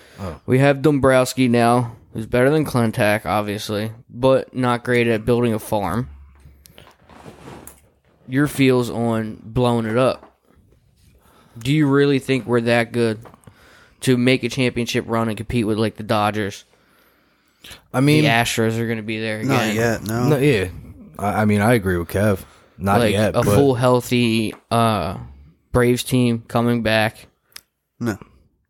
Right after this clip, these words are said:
Speaker 2: Yeah,
Speaker 1: To
Speaker 2: I
Speaker 1: me,
Speaker 2: mean,
Speaker 1: it,
Speaker 2: like, the Mets are gonna get better. Mets
Speaker 1: it would
Speaker 2: have a
Speaker 1: have
Speaker 2: better
Speaker 1: to
Speaker 2: pitching
Speaker 1: depe-,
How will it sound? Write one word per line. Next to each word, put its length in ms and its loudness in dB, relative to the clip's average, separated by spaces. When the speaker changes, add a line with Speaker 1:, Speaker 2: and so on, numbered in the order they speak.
Speaker 2:
Yeah, 160 -8
Speaker 1:
To 100 0
Speaker 2:
I 20 -2
Speaker 1:
me, 220 2
Speaker 2:
mean, 80 0
Speaker 1:
it, 60 -6
Speaker 2:
like, 200 -8
the 80 -8
Mets 280 -2
are 60 -2
gonna 180 0
get 180 -2
better. 340 0
Mets 220 -2
Speaker 1:
it 40 4
would 160 4
Speaker 2:
have 160 0
a 40 2
Speaker 1:
have 80 0
Speaker 2:
better 60 2
Speaker 1:
to 140 0
Speaker 2:
pitching 120 -6
Speaker 1:
depe-, 40 -4